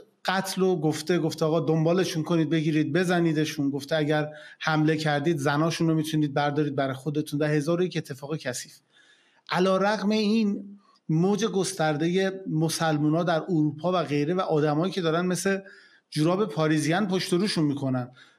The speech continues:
طرف زندگیشو داشته می‌کرده، الان ازش یه مسلمان تندرو ساختن.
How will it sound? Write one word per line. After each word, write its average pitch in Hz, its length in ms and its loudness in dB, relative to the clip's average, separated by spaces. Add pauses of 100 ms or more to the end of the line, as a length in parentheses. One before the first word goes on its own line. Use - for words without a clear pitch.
(100)
طرف 175 260 0
زندگیشو 170 640 0
داشته 196 280 0
می‌کرده، 165 580 0
الان 151 180 2
ازش 160 300 -2
یه 180 80 0
مسلمان 156 540 0
تندرو 135 440 -2
ساختن. 127 500 -6